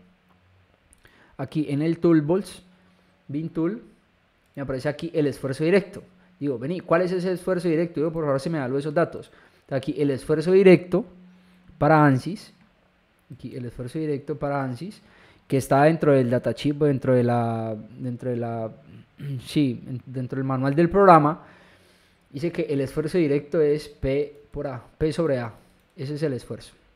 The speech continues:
Esfuerzo directo. O sea que yo veo que en las tres barras va a tener, <clears throat> en las tres barras va a tener el mismo esfuerzo de cuarenta y seis punto setenta y ocho. Ahora, esto es esfuerzo. Recuerden que al inicio de todos estos videos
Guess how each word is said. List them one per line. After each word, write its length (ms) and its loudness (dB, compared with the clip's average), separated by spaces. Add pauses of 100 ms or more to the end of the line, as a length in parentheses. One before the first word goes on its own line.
(920)
Esfuerzo 300 -12
directo. 340 0
O 420 -20
sea 140 2
que 100 -2
yo 120 6
veo 160 8
que 120 4
en 120 4
las 180 0
tres 200 0
barras 380 8
va 60 6
a 60 2
tener, 400 -2 (280)
<clears throat> 240 -20
en 440 0
las 140 0
tres 160 0
barras 260 6
va 60 8
a 60 0
tener 360 0 (480)
el 140 0
mismo 280 2
esfuerzo 420 2 (140)
de 320 0 (220)
cuarenta 300 -4
y 40 -6
seis 160 -6
punto 240 -4
setenta 320 -2
y 40 -6
ocho. 160 -14 (320)
Ahora, 340 2
esto 220 -6
es 140 -2
esfuerzo. 520 4
Recuerden 460 -2
que 120 -2
al 120 0
inicio 400 -4
de 60 2
todos 220 -4
estos 160 -6
videos 440 -2